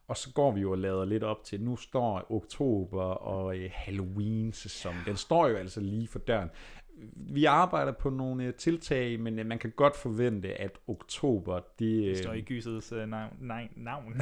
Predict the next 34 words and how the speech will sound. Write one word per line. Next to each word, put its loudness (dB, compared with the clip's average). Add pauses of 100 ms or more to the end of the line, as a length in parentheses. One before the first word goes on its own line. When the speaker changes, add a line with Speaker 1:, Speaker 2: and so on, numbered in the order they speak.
(300)
Speaker 1:
<laughs> 0
det 6
kommer 2
klar 0
til -4
at 2
handle 0
om -2
gyser, 0
og, -2
øh, -8 (360)
altså, -12 (200)
Joachim, -6
vi, 4
ja, -2 (220)
du 2
har 2
jo 2
din -4
egen, -2
øh, 0
gyser-podcast, -2
så -4
du, 2
øh, 0
du -8
snakker -2
jo -2
nok -2
om -2
gyser -2
i -4
forvejen, -4
men, -12